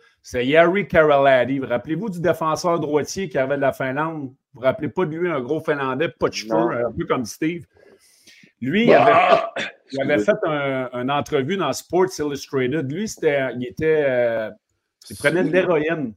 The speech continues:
Speaker 3: Ah oui, c'est ça, j'allais dire. C'est-tu lui qui
Speaker 2: Hein ?
Speaker 3: était sur la drogue ? Puis oui,
Speaker 1: Oui,
Speaker 3: oui, ok,
Speaker 1: lui,
Speaker 3: je me
Speaker 1: il
Speaker 3: souviens
Speaker 1: était,
Speaker 3: de lui.
Speaker 1: il, il prenait de l'héroïne dans le temps, avant de venir jouer
Speaker 3: Hey.
Speaker 1: avec nous autres. Ok ? Puis il avait fait, il avait fait un,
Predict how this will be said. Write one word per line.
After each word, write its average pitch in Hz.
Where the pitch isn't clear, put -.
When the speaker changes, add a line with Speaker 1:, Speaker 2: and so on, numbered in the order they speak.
Speaker 3:
Ah 202
oui, 254
c'est 220
ça, 269
j'allais 214
dire. 240
C'est-tu -
lui 294
qui 123
Speaker 2:
Hein ? 214
Speaker 3:
était 285
sur 226
la 196
drogue ? 226
Puis 196
oui, 277
Speaker 1:
Oui, 294
Speaker 3:
oui, 269
ok, 240
Speaker 1:
lui, 269
Speaker 3:
je 208
me 202
Speaker 1:
il 175
Speaker 3:
souviens 180
Speaker 1:
était, 226
Speaker 3:
de -
lui. 160
Speaker 1:
il, -
il 113
prenait 170
de 160
l'héroïne 175
dans 156
le 139
temps, 160
avant 131
de 127
venir 143
jouer 135
Speaker 3:
Hey. 127
Speaker 1:
avec -
nous 131
autres. 135
Ok ? -
Puis 131
il 117
avait 131
fait, 202
il 117
avait 123
fait 190
un, 127